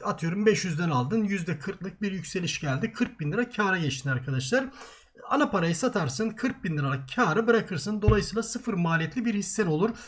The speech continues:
Bunu şu an için biz Telegram adresinde yapıyoruz arkadaşlar. Videonun açıklama kısmında Telegram adresi mevcut. Buradan kanalımıza katılabilirsiniz. Ücretsizdir. Buradan takip ettiğimiz hisseler var. Dobur'da bunlardan bir tanesi.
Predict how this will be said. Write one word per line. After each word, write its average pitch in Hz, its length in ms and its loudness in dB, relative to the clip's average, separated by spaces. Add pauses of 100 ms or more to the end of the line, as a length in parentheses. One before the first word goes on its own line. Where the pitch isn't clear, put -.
(220)
Bunu 226 160 4
şu 220 180 2
an 214 80 4
için 208 200 0
biz - 180 -4
Telegram 202 400 4
adresinde 196 420 2
yapıyoruz 214 520 0
arkadaşlar. 151 560 0 (360)
Videonun 214 280 2
açıklama 208 440 4
kısmında 180 320 -6
Telegram 190 400 0
adresi 160 340 -2
mevcut. 214 440 2
Buradan 196 440 -2
kanalımıza 165 480 0
katılabilirsiniz. 190 760 -4
Ücretsizdir. 196 800 0 (440)
Buradan 214 480 2
takip 202 340 2
ettiğimiz 170 340 -4
hisseler 185 340 2
var. 175 300 0
Dobur'da 165 500 0
bunlardan 165 420 -2
bir 202 100 -6
tanesi. 202 600 0